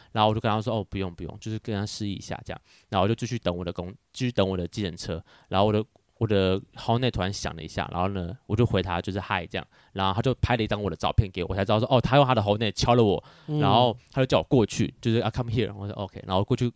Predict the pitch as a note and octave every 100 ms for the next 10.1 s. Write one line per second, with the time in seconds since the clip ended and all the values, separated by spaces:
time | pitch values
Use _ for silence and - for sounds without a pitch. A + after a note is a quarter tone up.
0 | - E3+ E3 B2 D3 E3 D3 - D3 G3
1 | G2 - C#3 C3 G2 G2 - A2 G2+ -
2 | _ _ _ - G2+ G#2+ G2+ - _ _
3 | _ _ _ _ C#3 D3 C#3+ C#3 B2+ D3
4 | D3 B2+ G#2+ G2 E2+ - - D#2+ - _
5 | _ _ G2+ G#2+ A#2+ B2 B2 B2+ G2+ F2+
6 | D3 _ C#3 D3 G2+ G2 A2+ A#2+ A2+ F2+
7 | E2 - G2 B2+ D3+ - C3+ C3+ B2+ G2
8 | G#2+ G2 G#2+ E2 A2 G2 F#2 E2+ G2 _
9 | _ _ _ _ - A2 A2 F#2+ - A#2+